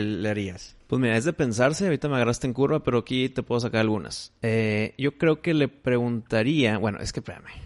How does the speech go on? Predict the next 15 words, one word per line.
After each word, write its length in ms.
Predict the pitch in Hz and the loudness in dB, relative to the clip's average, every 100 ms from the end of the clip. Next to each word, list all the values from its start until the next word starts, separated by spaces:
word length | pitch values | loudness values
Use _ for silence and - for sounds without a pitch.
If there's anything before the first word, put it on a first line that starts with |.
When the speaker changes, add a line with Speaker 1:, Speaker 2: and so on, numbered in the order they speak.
| - | -10
Speaker 2:
agarramos 480 | 123 113 113 113 139 | -4 -2 -2 -4 -2
un 80 | 139 | 0
mal 140 | 135 | 2
ejemplo, 420 | 127 123 123 - 69 | 2 2 -2 -4 -8
güey, 180 | 117 | -8
porque 280 | 123 117 - | -4 -6 -2
el 60 | 110 | 0
buen 220 | 117 131 | 0 4
Brad 200 | 131 131 | 6 6
ahorita 200 | 131 127 | 6 2
está 200 | 120 127 | 0 2
metido 320 | 131 117 120 | 2 2 0
en 60 | 120 | 2
una 120 | 123 | 0
controversia. 840 | 120 107 98 95 101 104 - - | 0 -2 -2 -2 -2 -4 -8 -12